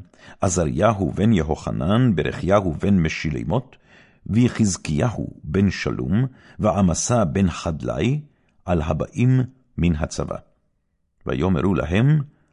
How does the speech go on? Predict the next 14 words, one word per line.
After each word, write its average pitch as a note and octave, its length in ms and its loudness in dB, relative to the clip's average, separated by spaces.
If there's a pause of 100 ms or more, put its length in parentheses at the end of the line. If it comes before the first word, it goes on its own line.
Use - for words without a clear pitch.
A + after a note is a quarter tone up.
(200)
לא A2+ 340 2
תביאו A2+ 480 4
את G#2 140 -4
השביה E2+ 460 0
הנה, F#2 280 2 (680)
כי C3 120 4
לאשמת A2 800 2
אדוני C3 440 4
עלינו A#2+ 560 4 (240)
אתם A#2+ 240 4
אומרים, G2+ 460 4 (300)
להוסיף A#2 720 2
על A#2+ 120 4
חטאותינו B2 680 2